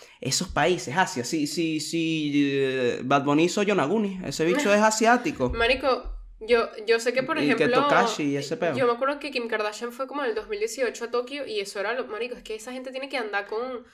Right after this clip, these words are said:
Speaker 2: con seguridad y vaina pa,
Speaker 1: Por ejemplo.
Speaker 2: pa todos lados. O sea, yo creo que Bad Bunny capaz tam-, tam-, también, pero, o sea, eh, t-, tal vez es que estoy pensando en Kim y yo siento que Kim sí es mucho más famosa que Bad Bunny.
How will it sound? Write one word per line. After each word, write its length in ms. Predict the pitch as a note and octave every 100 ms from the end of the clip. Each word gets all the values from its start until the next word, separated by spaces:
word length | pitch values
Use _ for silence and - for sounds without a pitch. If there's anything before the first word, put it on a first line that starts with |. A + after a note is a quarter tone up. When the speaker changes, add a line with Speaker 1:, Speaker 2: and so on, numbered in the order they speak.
| - _
Speaker 2:
con 180 | - A3
seguridad 560 | G#3+ A3 G#3+ G#3 G3 G3
y 40 |
vaina 240 | A#3 B3 C4+
pa, 120 | A#3+
Speaker 1:
Por 100 | F3
ejemplo. 240 | F#3+ G#3+
Speaker 2:
pa 60 | -
todos 220 | A#3+ A3+
lados. 220 | A#3+ A#3+
O 20 | B3
sea, 100 | A#3+
yo 60 | A#3
creo 160 | A#3+
que 220 | B3 C4+ - - -
Bad 200 | A#3 A3
Bunny 200 | A3 A3+
capaz 300 | C4+ A3+ -
tam-, 260 | A#3 A#3+ A#3
tam-, 420 | C4 B3+ B3 -
también, 680 | G#3 G3+ G#3+ C#4 A3+ A#3 -
pero, 420 | A#3 A3 A3 G#3+ - _ - - _
o 120 | -
sea, 380 | - C#4+ C4 -
eh, 140 | B3 C4+
t-, 140 | C4 -
tal 160 | C4 C#4
vez 80 |
es 80 | D4+
que 80 | D#4
estoy 180 | D4+ D#4+
pensando 460 | D#4 D4+ D#4 D4+ C#4+
en 220 | A#3 A3+
Kim 440 | B3+ A#3+ F3+ - -
y 100 | A#3+
yo 80 | A3+
siento 200 | B3 C4
que 140 | C4+
Kim 180 | B3 G#3+
sí 140 | -
es 120 | B3+ B3
mucho 460 | B3 C#4 C4 C4+
más 140 | B3 A#3+
famosa 320 | B3 B3 B3+
que 100 | B3
Bad 160 | G3
Bunny. 240 | G3 G3+